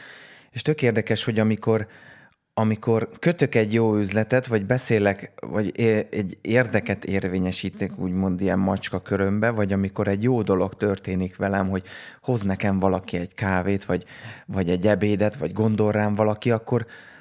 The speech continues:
akkor így, akkor egy ilyen nagyon jó érzést kelt bennem, és újra, újra beindul, és újra, újra fel tud frissülni, és változni ez az energia. És tök é-,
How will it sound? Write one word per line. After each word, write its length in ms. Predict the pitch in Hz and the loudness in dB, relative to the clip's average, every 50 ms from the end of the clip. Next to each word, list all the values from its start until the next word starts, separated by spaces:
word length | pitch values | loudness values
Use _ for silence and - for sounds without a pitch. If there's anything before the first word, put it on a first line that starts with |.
| - _ - _ _ | -20 _ -20 _ _
akkor 340 | - 117 113 - - 120 117 | -2 -2 -2 0 0 0 2
így, 260 | 120 117 113 - - _ _ _ | 2 0 -2 -6 -10 _ _ _
akkor 300 | - - 117 - - 123 | -2 -2 -2 0 2 2
egy 180 | 120 120 110 110 | 2 2 2 2
ilyen 120 | 123 123 | 4 4
nagyon 380 | 123 135 147 151 123 110 101 92 | 4 4 4 2 4 4 4 4
jó 280 | 92 95 92 87 87 87 | 4 4 4 4 4 2
érzést 520 | - - 98 98 92 87 92 90 90 - | 2 2 0 0 0 0 0 -2 -2 -2
kelt 260 | - - 98 98 98 101 | 0 2 2 2 2 2
bennem, 300 | 117 113 113 117 117 117 | 0 2 2 2 2 2
és 180 | 117 - - | 0 0 -2
újra, 520 | - 131 117 104 92 95 90 87 - - - | 0 0 2 4 4 4 4 2 0 -2 -2
újra 280 | - 120 113 101 101 95 | 0 0 2 4 2 2
beindul, 680 | 90 95 95 92 90 95 92 90 90 95 101 107 107 | 4 4 2 2 2 0 0 0 0 0 -2 0 0
és 200 | - 107 - - | 0 0 0 0
újra, 600 | 120 123 120 110 104 107 107 104 - - _ _ _ _ | 0 0 2 2 4 2 2 0 -2 -6 _ _ _ _
újra 300 | - 107 110 107 98 98 | -2 -2 0 0 0 0
fel 240 | - - 113 104 98 | 0 2 2 2 2
tud 180 | - 110 98 | 0 -4 -6
frissülni, 540 | - - 110 110 - - - 98 92 92 92 | -4 -4 -4 -4 -4 -4 -2 0 2 2 2
és 140 | 95 92 - | 0 0 0
változni 580 | - 98 95 87 78 - 90 92 - - 71 | -2 0 0 -2 -2 -4 -6 -4 -4 -4 -4
ez 100 | 64 85 | -4 -4
az 160 | 101 98 - 101 | -4 -4 -4 -2
energia. 560 | 92 82 76 69 67 78 - 82 80 80 - - - - - - - - - - - - - _ - - | -2 -2 -2 -2 -4 -4 -4 -2 -4 -4 -4 -8 -14 -18 -18 -18 -18 -18 -18 -18 -20 -20 -20 _ -8 -4
És 120 | - 107 - | -4 -4 0
tök 220 | - 156 156 - | -2 -2 -2 0
é-, 460 | 120 110 - - - 110 110 110 107 | 0 0 0 0 0 2 2 2 2